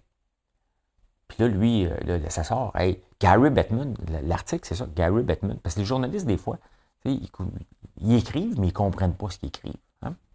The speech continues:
Ils sont pas capables d'analyser. C'est un journaliste, pas un texte d'opinion, et il rapporte la nouvelle. Euh, fait que là, euh, il dit, « Gary Bettman va rencontrer. » C'est ça, il peut pas donner son opinion, c'est un journaliste. Euh,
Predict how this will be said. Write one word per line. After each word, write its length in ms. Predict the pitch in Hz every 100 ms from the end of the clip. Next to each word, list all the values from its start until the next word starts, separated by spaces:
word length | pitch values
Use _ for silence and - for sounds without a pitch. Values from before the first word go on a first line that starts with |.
| _
Ils 40 |
sont 80 | -
pas 100 | -
capables 300 | - - 92
d'analyser. 460 | 90 87 80 98 202
C'est 200 | - -
un 100 | 101
journaliste, 540 | 98 117 107 123 -
pas 100 | -
un 60 | 101
texte 220 | 107 85
d'opinion, 420 | 90 - 92 - -
et 60 | 90
il 80 | 87
rapporte 440 | 82 - 104 -
la 60 | 78
nouvelle. 340 | 76 67 - _ _ _ _ _ - - - _ _ -
Euh, 240 | 98 92 85 - - _ _ _ _ _ - - _ - -
fait 120 | - 87
que 100 | 127
là, 160 | 151 -
euh, 120 | 92 87
il 140 | 92
dit, « 340 | 90 95 82 - _
Gary 260 | 101 113 139
Bettman 340 | 120 135 139
va 140 | 107 95
rencontrer. » 600 | 104 101 98 85 78 65 _ _ _ - - _ _ _
C'est 80 | 82
ça, 160 | - - -
il 100 | 85
peut 100 | 82
pas 160 | 90
donner 180 | 87 92
son 180 | 90 85
opinion, 360 | 76 85 90 147
c'est 180 | _ 98
un 40 |
journaliste. 680 | 90 82 65 60 - - _ _ _ _ - _ _ _ _ -
Euh, 380 | 92 90 85